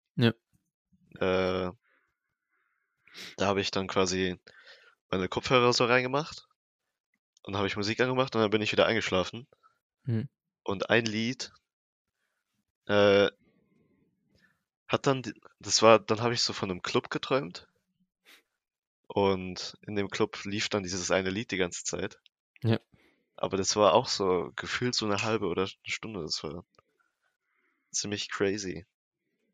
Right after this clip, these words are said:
Speaker 1: Mhm. Ja, ist immer so eine, so eine Gefühlsfrage.
Speaker 2: Ja.
Speaker 1: Was auch noch cool wäre, so im Schlaflabor, wäre im Traum zu zählen. Ich glaub, das hat man auch schon gemacht,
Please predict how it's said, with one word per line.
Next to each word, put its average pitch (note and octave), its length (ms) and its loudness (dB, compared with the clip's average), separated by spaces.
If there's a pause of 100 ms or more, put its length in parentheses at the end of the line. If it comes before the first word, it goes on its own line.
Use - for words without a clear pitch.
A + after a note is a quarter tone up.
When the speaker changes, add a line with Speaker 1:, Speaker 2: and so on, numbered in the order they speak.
(120)
Speaker 1:
Mhm. G2 380 2 (2500)
Ja, G#2 380 0 (360)
ist - 120 -12
immer G#2 160 -2
so G#2 140 -4
eine, F#2+ 340 2 (440)
so - 140 2
eine A2+ 80 6
Gefühlsfrage. F#2+ 960 4 (1000)
Speaker 2:
Ja. F#2 340 -2 (520)
Speaker 1:
Was - 160 -10
auch A2+ 160 6
noch C#3 260 0
cool C3 220 6
wäre, A#2 320 6
so G#2+ 160 4
im G2 340 4
Schlaflabor, G2+ 720 4
wäre F#2 440 2 (480)
im F#2 180 0
Traum G#2+ 420 4
zu - 160 -2
zählen. G2 640 2
Ich - 100 -10
glaub, - 180 0
das - 160 -8
hat - 120 -6
man A#2 160 -6
auch A2+ 180 2
schon C3 220 -2
gemacht, A#2 420 -2